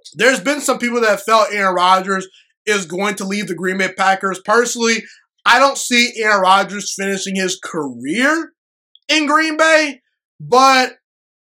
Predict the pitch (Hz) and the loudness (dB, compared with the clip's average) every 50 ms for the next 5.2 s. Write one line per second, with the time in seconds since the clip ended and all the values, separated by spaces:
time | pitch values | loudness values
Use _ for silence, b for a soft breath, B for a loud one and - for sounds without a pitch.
0 | _ _ _ _ - - - 233 233 233 170 160 262 302 294 - - 269 254 240 | _ _ _ _ -10 -2 2 2 2 2 0 0 0 0 -2 -2 -4 -4 -4 -2
1 | 202 240 226 214 226 233 220 214 202 202 202 202 202 202 180 190 180 165 156 151 | -2 -4 -4 -2 0 0 0 2 4 4 4 4 2 0 -4 -10 -14 -14 -8 -2
2 | 208 226 226 226 214 196 - - 214 214 202 190 180 165 180 226 247 233 - - | 0 0 0 -2 -4 -10 -6 -2 0 0 0 0 -2 -2 -2 -2 -2 -2 -4 -4
3 | 190 202 208 196 196 190 185 - - 220 214 185 190 185 185 185 170 - - 180 | -4 -4 -4 -2 -2 -4 -4 -4 -6 -8 -8 -6 -6 -6 -6 -8 -6 -4 -2 0
4 | 190 190 185 185 180 180 175 B B B B B B - 190 233 247 262 254 240 | 0 0 0 -4 -6 -8 -8 B B B B B B -6 0 2 4 6 6 6
5 | 240 240 208 - | 4 2 0 -6